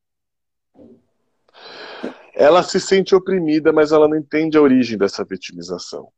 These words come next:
né? Então, nessa fase, ela tem medo justamente de, de fazer como no mito de Inanna, de se despir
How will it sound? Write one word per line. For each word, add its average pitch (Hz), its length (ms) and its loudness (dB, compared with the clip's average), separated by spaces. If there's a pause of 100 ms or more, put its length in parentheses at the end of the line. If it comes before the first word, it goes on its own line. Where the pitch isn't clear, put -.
(280)
né? 117 220 -12 (1400)
Então, 127 180 0
nessa 160 280 0
fase, 156 600 2
ela 120 140 4
tem 147 280 -6
medo 135 520 0
justamente 139 840 -6
de, 120 200 -20 (160)
de 117 120 -12
fazer 131 420 0
como 151 240 0
no 156 100 0
mito 147 320 -4
de 135 140 -10
Inanna, 135 560 2 (1040)
de 117 140 -2
se 135 200 0
despir 135 800 0